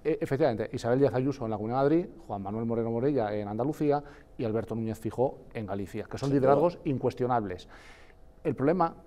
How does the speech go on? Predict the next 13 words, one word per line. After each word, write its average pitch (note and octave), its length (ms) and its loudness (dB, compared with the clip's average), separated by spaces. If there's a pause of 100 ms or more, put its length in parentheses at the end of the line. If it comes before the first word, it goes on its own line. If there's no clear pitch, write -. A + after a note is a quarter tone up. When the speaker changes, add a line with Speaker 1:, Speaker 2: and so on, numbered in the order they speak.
(180)
Speaker 1:
estriba C#3 420 0
en C3 100 -4
que A#2 60 -2
cuando A#2 260 -2
muchos D3+ 540 0
de C#3 120 4
sus C3+ 260 -2
votantes, A#2+ 600 0
y G2+ 80 -12
en F#2 80 -12
Génova A#2 320 0
lo G#2+ 80 -2
saben, A#2+ 340 -2